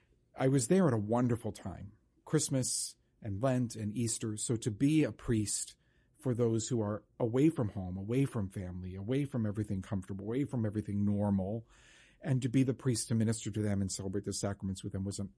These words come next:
awesome, <laughs> awesome gift, really. But then as things shut down, it got more difficult.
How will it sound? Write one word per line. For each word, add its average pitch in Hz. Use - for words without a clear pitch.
awesome, 101
<laughs> -
awesome 110
gift, -
really. 95
But -
then 233
as 240
things 180
shut -
down, 90
it 123
got 117
more 113
difficult. 95